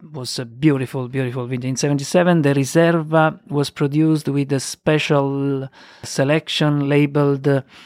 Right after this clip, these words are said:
with, uh, an art piece, uh, from a painter, very famous fam-, painter from Italy, Salvatore Fiume. The original, uh, is in the cellar,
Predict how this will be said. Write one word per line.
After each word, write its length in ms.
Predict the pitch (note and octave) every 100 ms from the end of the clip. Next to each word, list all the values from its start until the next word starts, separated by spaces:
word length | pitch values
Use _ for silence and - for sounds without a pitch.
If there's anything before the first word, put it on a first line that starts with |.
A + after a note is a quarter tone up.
| -
with, 460 | A#2+ C3+ B2+ C3+ C3+
uh, 320 | B2+ B2 B2+
an 160 | C#3+ C#3
art 280 | D3+ D#3
piece, 440 | - C#3 C#3 C3 -
uh, 220 | C3 B2+
from 360 | - - B2+ B2+
a 100 | A#2+
painter, 520 | - C#3 C3+ B2+ A2+
very 220 | B2 C3
famous 340 | - C#3 B2+
fam-, 340 | - C3+ C3 C3 _ _
painter 360 | - C#3 C3+ B2
from 200 | - B2+
Italy, 300 | C3+ A#2+ A#2+
Salvatore 480 | B2+ B2 B2 C#3+ D#3+
Fiume. 420 | C#3+ C3 C3+ C#3+ - - -
The 80 | C#3
original, 720 | C3 C#3 C#3 C3 B2 B2 A#2+ B2+
uh, 40 |
is 340 | B2+ B2+ B2 C#3+
in 120 | B2
the 60 |
cellar, 540 | A#2+ - D3 C3+ A#2